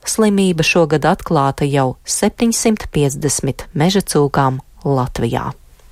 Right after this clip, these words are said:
Šodien atklāta atjaunotā kultūras ministrijas ēka. Ministrijas ēkai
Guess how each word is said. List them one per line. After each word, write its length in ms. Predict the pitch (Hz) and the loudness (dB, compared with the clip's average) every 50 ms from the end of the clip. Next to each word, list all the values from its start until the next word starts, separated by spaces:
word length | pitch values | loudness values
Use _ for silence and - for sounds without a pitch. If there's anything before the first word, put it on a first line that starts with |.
| - _ _ - - - - - - - - - - - - - - - - - - - - - - - - | -20 _ _ -20 -20 -20 -20 -20 -20 -20 -20 -18 -14 -14 -12 -12 -12 -12 -12 -14 -16 -16 -18 -18 -20 -20 -16
Šodien 460 | - - - - 208 247 311 294 277 233 | -10 -4 0 2 2 4 4 4 4 4
atklāta 720 | 226 254 - - - 247 220 202 185 190 - - 170 - - - | 2 2 0 0 2 4 4 4 4 2 0 -2 -4 -4 -6 -8
atjaunotā 800 | - 165 160 - - 240 226 226 220 214 208 208 - - 196 190 190 190 - - | -4 -2 -2 0 0 2 2 2 2 2 2 0 2 0 0 0 0 -2 -6 -12
kultūras 840 | _ - - 180 214 254 247 - - 147 135 135 139 143 - - | _ -2 0 2 2 2 0 0 -2 0 0 0 -2 -2 -4 -4
ministrijas 800 | - 147 151 147 135 131 - - - - 143 131 131 131 - - | -4 -4 -2 -2 -2 -4 -4 -6 -4 -4 -4 -2 -2 -2 -2 0
ēka. 520 | 196 170 143 143 139 147 156 - - 139 - - - _ _ - - - - - - - | 0 0 2 2 0 0 -2 -2 -2 -4 -4 -6 -12 _ _ -20 -16 -14 -14 -14 -10 -4
Ministrijas 720 | - 156 151 143 135 - - - - 143 139 135 - - | 0 0 2 2 0 0 -2 -2 0 0 0 0 0 0
ēkai 600 | - 196 185 175 160 - 190 185 190 196 196 - | 2 2 2 2 0 0 2 2 2 2 0 -2